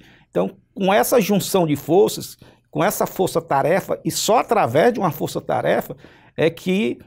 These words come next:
nós podemos dar uma resposta à sociedade.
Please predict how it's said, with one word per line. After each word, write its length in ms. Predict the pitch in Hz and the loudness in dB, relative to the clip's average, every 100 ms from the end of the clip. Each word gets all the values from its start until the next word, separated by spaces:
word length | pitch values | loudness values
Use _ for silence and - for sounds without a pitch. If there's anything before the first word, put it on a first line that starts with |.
| - | -6
nós 160 | 165 | -4
podemos 640 | 170 233 165 185 240 285 175 | -4 -6 0 2 2 2 0
dar 160 | 156 175 | 0 2
uma 140 | 170 | 2
resposta 480 | 151 156 - 147 147 | 0 -2 -2 -2 -4
à 20 | |
sociedade. 600 | - 165 175 135 117 110 | -6 -4 -4 -4 -4 -6